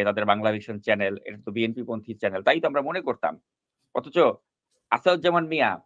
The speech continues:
তাকে নিয়ে যখন এই যে এত মিডিয়ায় তোলপাড় হচ্ছে, তখন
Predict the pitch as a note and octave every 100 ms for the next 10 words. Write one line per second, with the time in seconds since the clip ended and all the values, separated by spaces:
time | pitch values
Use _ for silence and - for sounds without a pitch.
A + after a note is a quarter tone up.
0 | _ _ _ - D#3+ D#3+ D#3 D#3 C#3+ C#3+
1 | C3 B2+ C3 C#3 B2+ B2+ C3+ C3 C3+ C3
2 | C3 G#2+ - F2+ D#2+ _ _ _ _ C#3
3 | D#3+